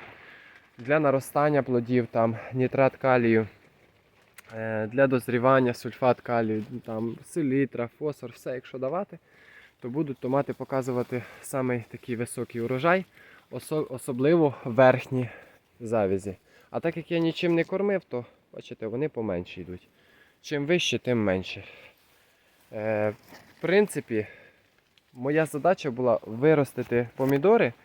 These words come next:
і так, щоб вони не пропали, не постраждали від фітофтори. Я кропив кожних, е, там, сім-дванадцять днів, але було таке, і дві неділі не кропив, як було сухо. А зараз останній місяць я взагалі не кроплю.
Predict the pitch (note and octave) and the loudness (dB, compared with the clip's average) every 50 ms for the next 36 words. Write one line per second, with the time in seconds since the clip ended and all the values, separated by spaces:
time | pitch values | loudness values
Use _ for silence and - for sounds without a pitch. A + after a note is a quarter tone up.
0 | - - - - - _ _ - B2+ - - E3+ F3 - - D3 B2+ C3+ D3 D#3 | -20 -20 -20 -20 -20 _ _ -10 -4 0 0 0 0 0 -2 -4 -2 0 2 2
1 | D3+ C#3 C3+ C3+ - C3+ C3 B2 - D#3 E3+ E3+ D3+ C#3 B2+ A#2+ - B2 A#2 - | 4 4 2 2 2 0 -4 0 2 2 4 4 4 4 2 2 0 -2 -8 -6
2 | A#2 A#2+ A#2 A#2+ D3 D#3 D3 B2+ A#2 A#2+ - - C3+ B2 - A#2 - - - G#2+ | -6 -6 0 2 4 4 4 4 2 0 -4 -6 -8 -8 -8 -10 -10 -4 -2 0
3 | G2 F2+ F#2+ G2 - _ _ _ _ _ _ _ _ _ - B2 C3 D#3 D3 C3+ | 0 0 -2 -4 -8 _ _ _ _ _ _ _ _ _ -8 -2 2 4 4 4
4 | B2+ - - D3 C#3 - - D3 C3 B2 - - C#3+ C3 B2+ B2+ A#2+ A#2 - - | 2 0 0 -2 0 2 4 4 4 4 4 4 4 4 4 4 0 0 -2 -4
5 | - - - G2+ G#2+ G#2 G#2 G#2+ G#2 G#2+ G#2+ G#2 G#2+ G#2 G2 F#2+ - - - - | -12 -12 -8 -6 -4 -2 -2 0 0 -2 -2 -2 -4 -4 -6 -10 -14 -20 -20 -20
6 | - - B2 A#2 A#2 A2 - - - C#3+ D3 D3 C#3+ B2+ A2 G2+ A2+ B2+ B2 C3+ | -14 -10 -8 -8 -8 -8 -10 -6 -2 0 2 2 2 0 -2 0 0 2 4 2
7 | C3 B2 - - C#3+ C#3+ F3 G3+ A3 A#3 A3+ - _ _ _ _ _ _ _ _ | 2 0 -2 -8 -10 -4 2 4 4 4 2 0 _ _ _ _ _ _ _ _
8 | _ _ _ - B2 C3+ C#3+ C3+ C3 B2+ B2 A#2+ B2 D#3 G3+ A3+ G#3 E3 C#3+ - | _ _ _ -2 0 2 4 4 4 4 4 2 2 4 4 4 4 4 0 -2
9 | C#3 C3 A2+ A#2+ C3 E3+ F#3 E3 C3+ C3+ C3 A#2+ B2 A#2+ A#2+ B2 - C3+ C3+ - | -2 -4 -2 0 2 2 4 4 4 2 2 2 2 2 0 -2 -2 -6 -6 -4
10 | D#3+ D#3+ D#3+ D#3+ C#3+ D3+ D#3 E3 E3 D#3+ - - - E3+ E3 - E3 D#3 - _ | -2 -2 -2 -2 -2 0 0 0 0 0 -2 -4 -6 -6 -6 -4 -6 -8 -8 _
11 | _ _ _ _ _ _ _ - B2 A#2 - D#3+ F#3 F#3+ E3+ - B2 B2+ - - | _ _ _ _ _ _ _ -8 -6 0 2 4 4 4 2 0 -4 -8 -6 -2
12 | D#3 D#3 D#3 D3 C#3+ C#3+ E3 F3+ - C3 - - C#3 C3+ B2+ B2 A2+ B2+ A#2+ B2 | 0 0 2 2 2 2 2 0 -2 -4 -6 -2 0 0 0 0 0 -2 -2 0
13 | C3 C3 D3 D#3+ C#3 B2+ B2 - - A2+ G#2+ G2+ - - G#2 | 0 0 2 2 4 2 2 2 0 -2 -2 -2 -4 -6 -18